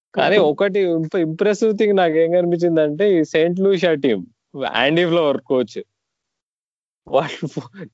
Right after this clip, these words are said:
Speaker 2: అవును.
Speaker 1: నా-, నలుగురు ఆఫ్ స్పిన్నర్లతో ఆడుతున్నారు, చూసావా అది?
Speaker 2: అవునవును.
Speaker 1: రా-,
Speaker 2: డారెన్ సామి టీమే
Speaker 1: రాస్టన్
Speaker 2: కదా?
Speaker 1: ఆ, డారెన్ సామి టీమ్, రాస్టన్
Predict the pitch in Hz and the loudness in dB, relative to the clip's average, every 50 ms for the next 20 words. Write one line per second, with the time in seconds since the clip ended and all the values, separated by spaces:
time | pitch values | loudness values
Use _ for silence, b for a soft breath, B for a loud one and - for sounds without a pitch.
0 | _ - 139 139 139 - 185 160 - - 131 127 123 127 143 143 131 127 123 120 | _ -2 -2 -2 -2 -6 -12 -14 -8 -4 -2 -2 -2 -2 -2 -2 -2 0 0 2
1 | 123 139 156 170 170 180 185 180 175 170 165 160 160 156 139 131 156 156 - - | 2 2 2 2 2 2 2 2 2 2 2 2 2 2 2 2 0 -2 -4 -4
2 | - 190 180 180 190 175 165 175 165 151 143 139 131 139 131 120 104 - - 139 | -4 0 0 0 0 0 0 0 2 2 0 -2 -2 -2 -2 -2 -2 -2 -4 -2
3 | 135 160 135 113 107 107 135 190 269 415 _ _ _ _ _ _ _ _ _ _ | 0 0 2 2 2 2 0 0 -4 -4 _ _ _ _ _ _ _ _ _ _
4 | _ _ _ _ _ _ _ _ _ _ _ _ _ - 156 151 151 147 143 143 | _ _ _ _ _ _ _ _ _ _ _ _ _ 0 2 2 4 4 2 2
5 | 139 139 135 135 139 175 - _ _ _ _ _ _ _ _ _ _ _ - 131 | 0 -2 -4 -8 -12 -16 -20 _ _ _ _ _ _ _ _ _ _ _ -8 -4
6 | 120 117 - 147 143 160 190 190 190 190 202 202 190 - 165 160 160 160 165 165 | -4 -2 2 2 4 4 4 2 2 4 4 4 4 2 0 0 -2 -2 -4 -4
7 | 127 135 147 175 214 - _ _ _ _ _ _ - - 127 131 127 120 123 123 | -6 -10 -10 -12 -12 -16 _ _ _ _ _ _ -6 -2 -2 0 0 0 0 0
8 | 135 139 165 151 - 156 147 143 160 139 131 131 120 110 101 98 101 104 120 123 | 0 0 -2 -2 -2 -2 0 0 -2 -2 0 -2 -2 -2 0 0 0 0 0 -2
9 | - - 160 160 156 | -4 -4 -2 -2 -2